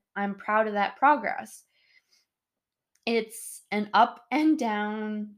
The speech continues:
day-to-day situation, but I know that it will be so rewarding in the end. I know that I will be very proud when I can finally say that I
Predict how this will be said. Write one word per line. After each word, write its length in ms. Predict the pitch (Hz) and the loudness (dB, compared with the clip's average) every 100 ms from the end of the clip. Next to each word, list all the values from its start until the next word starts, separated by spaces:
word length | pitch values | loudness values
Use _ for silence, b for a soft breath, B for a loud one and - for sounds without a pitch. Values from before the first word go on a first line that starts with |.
| - | -6
day-to-day 520 | 202 214 220 214 208 | -2 0 0 0 0
situation, 920 | 208 185 - - - - - 180 196 - | -2 -10 -8 -10 -10 -12 -12 -12 -12 2
but 360 | 208 196 - - _ _ _ _ _ _ _ - | 6 6 4 -8 _ _ _ _ _ _ _ 0
I 180 | 214 214 | 0 2
know 560 | 214 202 214 233 240 | 2 4 4 2 0
that 500 | 220 208 196 190 196 - - | 0 2 2 0 -2 -8 -2
it 140 | 196 | 0
will 120 | 202 | 0
be 340 | 196 196 185 185 b b _ | -4 -6 -6 -10 b b _
so 540 | - - 254 254 277 | -20 -4 6 6 6
rewarding 640 | 247 247 214 196 196 196 - | 2 -2 0 2 2 -2 -6
in 160 | 185 | -8
the 140 | 185 - | -8 -10
end. 380 | 170 175 180 - _ _ - | -10 -12 -16 -20 _ _ -2
I 120 | 196 | 0
know 320 | 202 208 214 | 2 2 2
that 480 | 214 208 202 196 - B B B B B _ | 4 6 8 6 2 B B B B B _
I 180 | 202 202 | 4 4
will 120 | 208 | 4
be 200 | 202 202 | 2 0
very 600 | 196 180 220 262 277 254 | -2 -2 2 6 6 4
proud 600 | 226 - 170 170 175 185 185 | 0 0 2 4 2 0 -4
when 200 | 196 190 | -2 0
I 160 | 180 185 | 0 0
can 240 | 190 185 | -4 -6
finally 640 | - - 220 233 226 214 | -6 2 4 4 2 -2
say 440 | 208 - 180 175 185 | -4 -2 -2 -2 -2
that 240 | 180 175 - | -2 0 0
I 500 | 180 175 175 175 | 2 2 2 -2